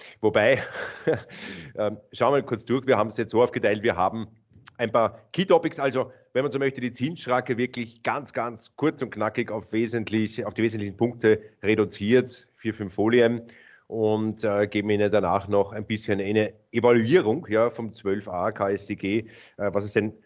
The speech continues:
standardpolitisch für Österreich bedeutet, bevor wir ein paar Details zu den Regelungen und ein paar Beispiele herausgreifen. Also wie gesagt, ich hoffe, Sie nehmen da was mit,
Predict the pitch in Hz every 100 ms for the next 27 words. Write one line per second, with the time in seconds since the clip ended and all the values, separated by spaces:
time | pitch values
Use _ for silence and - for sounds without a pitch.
0 | _ - 92 117 107 98 98 - 95 87
1 | - 92 - 82 85 85 117 113 - 110
2 | 98 98 92 101 98 95 - - - 98
3 | 92 87 92 87 107 98 98 104 110 104
4 | 87 90 104 101 98 101 98 98 95 85
5 | 90 76 - - 82 69 80 - 73 69
6 | 87 90 90 90 98 - 110 113 98 95
7 | 98 101 95 90 95 107